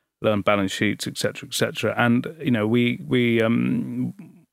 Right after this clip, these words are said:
we wrote stories that linked the, the world of finance to sport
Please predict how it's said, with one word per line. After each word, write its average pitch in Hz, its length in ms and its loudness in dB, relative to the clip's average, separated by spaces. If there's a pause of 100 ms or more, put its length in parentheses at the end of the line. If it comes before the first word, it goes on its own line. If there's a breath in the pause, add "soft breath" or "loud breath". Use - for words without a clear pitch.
(200)
we 127 160 2
wrote 123 280 2
stories 113 640 2
that - 280 0 (720)
linked 117 380 0
the, 110 260 2
the 113 80 0
world 110 240 2
of 107 80 -2
finance 104 480 2
to 104 300 0
sport - 500 0